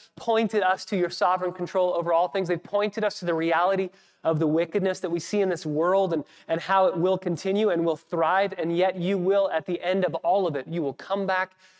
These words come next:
and establish your kingdom and rule with, uh, authority and peace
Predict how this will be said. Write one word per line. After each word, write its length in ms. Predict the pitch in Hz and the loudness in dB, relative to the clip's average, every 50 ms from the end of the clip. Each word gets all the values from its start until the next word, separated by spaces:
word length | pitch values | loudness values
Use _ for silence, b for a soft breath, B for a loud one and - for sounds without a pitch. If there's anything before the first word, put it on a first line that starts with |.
| b b b - | b b b -6
and 100 | 139 - | -6 -6
establish 640 | - - - - 180 160 175 180 185 175 - - | -6 -10 -6 -2 0 0 0 0 -2 -4 -4 -2
your 160 | 175 170 165 | -2 -2 -2
kingdom 440 | 165 - 175 165 160 160 160 165 156 160 B B B B - | -4 -6 -6 -4 -2 -2 -2 -2 -4 -6 B B B B -6
and 260 | 143 143 135 139 151 | -4 -2 0 0 0
rule 300 | 170 180 185 190 190 180 | 2 2 2 2 2 2
with, 240 | 156 139 127 - B B B B B B B B B - | 0 -2 -4 -6 B B B B B B B B B -12
uh, 140 | 123 123 123 | -12 -8 -8
authority 760 | 131 127 - - - 190 185 202 208 214 214 214 208 208 202 | -8 -10 -10 -2 0 2 4 4 4 4 4 2 2 0 0
and 220 | 156 139 123 170 - | -2 -4 -8 -8 -12
peace 560 | - - - 214 214 208 - - - - | -12 -4 -2 0 0 0 -2 -4 -10 -14